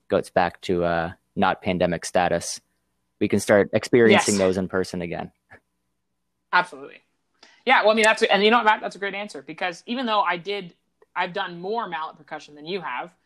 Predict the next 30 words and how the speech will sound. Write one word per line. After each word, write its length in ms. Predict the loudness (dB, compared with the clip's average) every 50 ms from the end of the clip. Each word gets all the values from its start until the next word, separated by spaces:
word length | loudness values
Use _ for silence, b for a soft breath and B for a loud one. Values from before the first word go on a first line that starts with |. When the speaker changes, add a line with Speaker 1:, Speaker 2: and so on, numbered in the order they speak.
| _ _ _ 2
Speaker 2:
Uh, 180 | 2 2 2 2 -2
it's 100 | -10 -16
still 200 | -12 -12 -10 -10
a 40 | -12
part 240 | -12 -12 -12 -12 -12
of 140 | -14 -16 -18
me 140 | -18 -16
that's, 280 | -16 -16 -16 -16 -14 -14
like, 240 | -12 -12 -12 -14 -12
kinda 220 | -12 -10 -10 -12
slipped 280 | -12 -12 -14 -12 -12 -12
away, 300 | -10 -8 -8 -8 -8 -10
especially 340 | -10 -10 -10 -10 -6 -6 -6
after 180 | -6 -6 -8 -8
I 40 |
broke 220 | -6 -6 -6 -8 -8
my 80 | -10
wrist. 360 | -12 -10 -8 -8 -8 -8 -8 -10
It 40 |
was 100 | -16 -16
really 300 | -14 -10 -8 -6 -6 -6
tough 200 | -6 -6 -8 -8
for 60 | -8 -12
me 60 | -14
to 80 | -14
do 80 | -14 -16
four 240 | -14 -8 -4 -2 0
Speaker 1:
Right, 120 | 2 2 2
Speaker 2:
mallets. 180 | 2 0 0 -2
Speaker 1:
yeah. 180 | -2 -2 -4